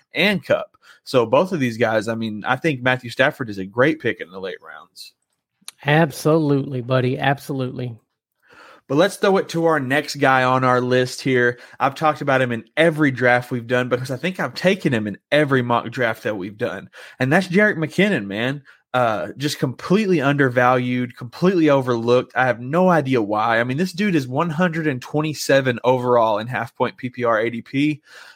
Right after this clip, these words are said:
Speaker 1: Um, and he led the Chiefs, the Super Bowl Chiefs, by the way, with five hundred and thirty-five snaps at running back,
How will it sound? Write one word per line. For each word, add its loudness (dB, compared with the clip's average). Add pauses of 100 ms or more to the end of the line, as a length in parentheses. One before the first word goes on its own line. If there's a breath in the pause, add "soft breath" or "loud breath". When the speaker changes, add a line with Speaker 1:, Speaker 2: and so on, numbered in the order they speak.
(140)
Speaker 1:
Um, 0 (200 soft breath)
and 2
he 2
led 2
the 2
Chiefs, -4
the 0
Super -2
Bowl 2
Chiefs, -4
by 0
the -2
way, -2 (260 soft breath)
with 0
five 2
hundred 0
and 0
thirty-five 2
snaps -2
at -2
running -4
back, -10